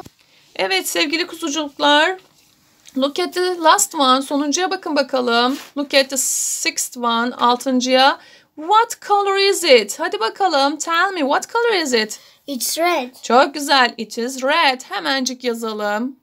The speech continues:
Speaker 1: Evet sevgili kuzucuklar, bu bölümü bu şekilde renkli renkli bitirmiş olduk. Hemen part two'ya bakıyoruz çocuklar. Write demiş, yaz demiş. İkinci bölümde çocuklar school objects, yani okul malzemelerini buraya yazacağız.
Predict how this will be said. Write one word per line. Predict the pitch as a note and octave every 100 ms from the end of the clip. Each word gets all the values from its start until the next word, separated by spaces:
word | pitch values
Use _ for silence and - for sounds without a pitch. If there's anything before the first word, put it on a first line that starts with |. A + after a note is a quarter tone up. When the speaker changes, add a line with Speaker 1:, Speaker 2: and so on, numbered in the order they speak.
| - - _ _ C#4+
Speaker 1:
Evet | D#4+ D4 C#4 C4+
sevgili | F#4 G4 D4+ E4 G4+
kuzucuklar, | F4 E4 C#4 D4 D#4 C4 C4+ D4
bu | F4
bölümü | E4 C4+ B3
bu | C#4
şekilde | - F#4+ A#3 G#3+ A3 B3+ D4
renkli | D#4 F#4 C#4+
renkli | B3 A#3 A#3 C#4
bitirmiş | C4 C#4+ C4+ C#4
olduk. | B3 A3+ C#4 -
Hemen | G#4 F4+ E4+ F4+
part | - F4+ G4
two'ya | - F4+ F#4
bakıyoruz | F4+ C#4 D#4+ D4
çocuklar. | D4 C#4 C#4+ D4 D4+
Write | D4+ F4 -
demiş, | D#4 B3+ B3+ C#4+
yaz | C#4+ D4 C4+
demiş. | C4 A#3 B3+ C#4+ - - -
İkinci | C#4+ G#4+ G#4+ G#4+
bölümde | F#4 D4+ D#4+
çocuklar | D#4+ C#4+ C#4+ B3+
school | B3+ - - E4
objects, | G4 G#4 - G4 F#4+ - - - -
yani | C4 C4+
okul | - B3 F4 F#4+
malzemelerini | G4+ G4+ F4+ G4+ G4+ F#4+ F#4+ E4
buraya | D4 D#4
yazacağız. | G4+ G#4+ G4+ G4+ G4+ G#4